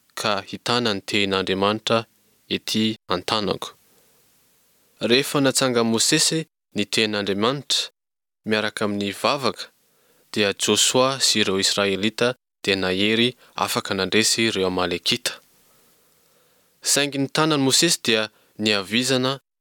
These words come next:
ary tsy tafankany intsony, dia nahery tamin'ny ady indray ireo Amalekita. Noho izany dia nisy lehilahy roa nanohana ny tanan'i Mosesy nandritra ny alina manontolo, ary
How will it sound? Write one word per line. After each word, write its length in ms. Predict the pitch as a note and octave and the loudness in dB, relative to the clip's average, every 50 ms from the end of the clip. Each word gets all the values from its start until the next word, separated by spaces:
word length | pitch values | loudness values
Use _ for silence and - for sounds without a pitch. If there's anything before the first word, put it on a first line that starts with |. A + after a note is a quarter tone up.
| _ _ _ | _ _ _
ary 220 | - E2 G2 - | -4 -2 -2 -2
tsy 240 | - - - - - | -2 0 0 0 0
tafankany 720 | - A2+ - - - A2+ - - - A2+ A2+ A2+ A#2 A#2 - _ _ | 0 -2 -4 -4 -6 -6 -4 -2 -2 0 0 0 -2 -4 -6 _ _
intsony, 480 | - F#2+ F#2 - - - C#3 C3+ A2 F#2+ - _ _ _ _ _ _ _ _ _ _ _ _ _ _ _ _ _ _ _ _ _ - | -12 -10 -4 0 2 2 4 2 2 -2 -6 _ _ _ _ _ _ _ _ _ _ _ _ _ _ _ _ _ _ _ _ _ -2
dia 180 | G#2+ G#2 G2+ | 0 0 2
nahery 540 | G2 G2 G2 G2+ G2+ A2+ B2 C3 B2+ B2+ B2+ | 2 0 -2 0 2 2 2 0 0 -4 -6
tamin'ny 320 | - - A2 G#2 G2+ G2+ G2 | -2 -2 -2 0 0 0 0
ady 160 | G2 F#2 G2+ | 0 0 -2
indray 440 | G2 F#2 G2+ G2+ G#2 A2 A2 A#2 B2 - _ _ _ - | -2 0 0 0 0 0 -2 -4 -6 -8 _ _ _ -10
ireo 180 | - G2+ F#2 F#2 | -8 -8 -8 -6
Amalekita. 640 | F2+ F2+ F2+ F2+ F2+ F2 - - B2 A#2+ - - - - _ _ _ _ _ _ _ _ _ _ _ _ _ _ _ _ _ _ _ _ _ _ - | -6 -6 -6 -6 -8 -6 -4 -2 -4 -2 -4 -8 -14 -14 _ _ _ _ _ _ _ _ _ _ _ _ _ _ _ _ _ _ _ _ _ _ 2
Noho 160 | C3 D3+ D#3+ | 4 6 6
izany 340 | D#3 C#3+ F3 F#3 G3+ G3+ D#3+ | 6 4 2 2 2 0 2
dia 220 | C3+ C#3 C3+ C3 | 2 2 2 2
nisy 260 | B2 B2+ B2 - - | 0 -2 -6 -4 -2
lehilahy 340 | B2+ B2 B2 A#2+ A#2+ A#2 A2+ | 0 0 2 2 0 0 -2
roa 400 | A2 A#2 C3 C#3 D3 D3+ D#3 D3 - - | 0 2 4 4 4 4 2 -2 -4 -2
nanohana 540 | G#2+ G#2 G2 G2+ A2+ B2+ C3 A#2+ G#2 G2 F#2 | -2 0 0 2 4 4 4 4 2 0 -2
ny 80 | F#2+ | -4
tanan'i 300 | - G#2+ G#2 G2+ G2 F#2+ F#2+ | -4 -2 -2 -2 -2 -4 -2
Mosesy 540 | G2 - - B2 A#2+ - - - B2+ C3+ - _ _ _ _ _ _ | -2 -2 0 0 0 0 -2 -2 -4 -6 -8 _ _ _ _ _ _
nandritra 400 | - G2+ F#2 G#2+ G2+ - - G#2+ | -2 -2 0 0 -2 0 0 -2
ny 140 | G2 G2 G2+ | 0 0 0
alina 240 | G2+ G#2+ G#2+ G2+ F#2+ | 0 0 -2 -2 -4
manontolo, 560 | F#2+ F#2+ F#2+ F#2+ F#2+ - - C3 C3 A2+ - - - _ _ _ _ _ _ _ _ _ _ _ _ _ _ _ _ _ - | -4 -2 -4 -4 -4 0 2 2 2 2 -2 -8 -18 _ _ _ _ _ _ _ _ _ _ _ _ _ _ _ _ _ -4
ary 480 | - G2+ G#2+ A2 G2+ A2 G#2+ G#2 G2 | -2 -2 -2 -2 -4 -4 -6 -6 -8